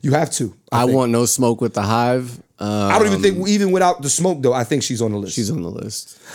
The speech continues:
Speaker 1: I think for, let's, let's, let's really back up in two thousands. First of all, let's c-,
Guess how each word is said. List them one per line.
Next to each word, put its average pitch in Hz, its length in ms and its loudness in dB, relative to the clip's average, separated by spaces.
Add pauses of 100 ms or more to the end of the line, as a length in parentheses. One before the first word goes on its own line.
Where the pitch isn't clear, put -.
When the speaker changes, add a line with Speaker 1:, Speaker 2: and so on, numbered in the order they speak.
Speaker 1:
I - 80 2
think 190 340 0
for, 170 400 2 (220)
let's, - 340 0
let's, - 380 -2
let's 170 160 -8
really 160 200 2 (240)
back 127 280 0
up 113 160 -4
in 113 80 -8
two 107 160 -4
thousands. - 520 -12
First 156 300 -2
of 127 80 -8
all, 120 80 0
let's 117 160 -4
c-, - 80 -8